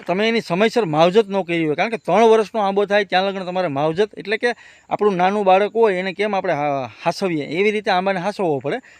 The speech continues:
એટલે કે સમયસર એને છાણિયું ખાતર આપવું પડે, અ, કેમિકલયુક્ત ખાતર પણ સમયસર આપવું પડે, સમયસર પાણી આપવું પડે, તો એ આંબો તમારો ત-,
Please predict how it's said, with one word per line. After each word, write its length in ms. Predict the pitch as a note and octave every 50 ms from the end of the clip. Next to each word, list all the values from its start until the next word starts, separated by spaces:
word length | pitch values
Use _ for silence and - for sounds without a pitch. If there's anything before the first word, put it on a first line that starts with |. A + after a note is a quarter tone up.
| _ _ _ _ -
એટલે 140 | E3 G3+ G#3+
કે 80 | A3
સમયસર 460 | F3 - G3 G3+ A3 A3+ G#3 A3 A3
એને 140 | G#3+ G#3+ G3+
છાણિયું 280 | F3 F#3 G3 G#3 G#3 F3+
ખાતર 240 | - G3 G3 G#3 G3+
આપવું 260 | G3+ G3 G3 G3+ G3
પડે, 220 | G3+ G3 F#3+ G3 F#3+ _ _ _ _ _ _ -
અ, 220 | - D#3 D#3+ E3 D#3+
કેમિકલયુક્ત 600 | - - E3+ F#3 G3+ F#3+ G#3+ G3+ G3 G3 G3 G3+
ખાતર 320 | - - F#3 F3 G#3+ F#3+
પણ 120 | F#3 G3+
સમયસર 360 | E3 - F#3+ F#3+ F#3 D#3+ F3 F3
આપવું 280 | F3 F3 - F#3+ F#3+
પડે, 180 | F3+ - F#3 E3+
સમયસર 340 | - F3+ F#3 F#3 E3 F3+ E3+
પાણી 300 | - - E3+ F3+ F#3 F3+
આપવું 280 | F3+ F3 F3+ F3+ E3+
પડે, 160 | D#3+ E3+ D#3 D3 - - - _ _ _ _ _
તો 180 | G#3 B3 C#4 C4
એ 140 | B3+ B3+ A#3+
આંબો 280 | A3 A3 A3+ A#3 A3+
તમારો 300 | G#3+ A3 A3 A3 A3 G#3+
ત-, 320 | F3+ - F#3+ F3+ F3+ F3